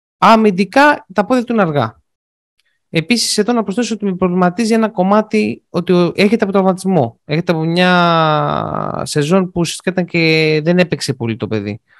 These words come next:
Δεν ξέρω πόσο τον έχει επηρεάσει αυτό. Ε, από το ότι δεν είχαμε καθόλου φυσικά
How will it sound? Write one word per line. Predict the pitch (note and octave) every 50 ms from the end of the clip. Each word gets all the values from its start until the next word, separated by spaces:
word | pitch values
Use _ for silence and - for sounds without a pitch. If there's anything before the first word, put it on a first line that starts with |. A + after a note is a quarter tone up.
| _ _ _ _ _ _ _
Δεν | _ D3 D3 G#3
ξέρω | G3+ - C4 A#3+ G#3
πόσο | F3+ E3 C3+ B2+
τον | - C#3+ C3+
έχει | B2+ A#2
επηρεάσει | - - B2 B2 B2 B2 A#2+ - -
αυτό. | A2+ - - A#2 G#2+ G#2 G#2+ _ _ _ _ _ _ _
Ε, | - C3 C3 C3 B2+ B2+ B2 B2+ B2 B2 A#2+ A#2+ A#2+ A#2 G#2+ G#2 G2 G2 - - F2+ F#2 F2+ - - _ _ _ _ _ _ _ _ _ _ _ _ _ _ _ _ _ _ _ _ _ _
από | - F#3+ G3+ F#3 F3+
το | - A3 G#3
ότι | G#3 - - F#3+
δεν | F3+ A#3+ C4
είχαμε | C#4 - B3 A#3+ A3+
καθόλου | - G#3+ F#3+ - B3 B3 A3+ G3+ F3+ D#3
φυσικά | - E3+ D3+ - E3+ - F#3+ F#3 F3 E3+ E3 D3+ D3 C3+ C3 B2+ A#2+ - - -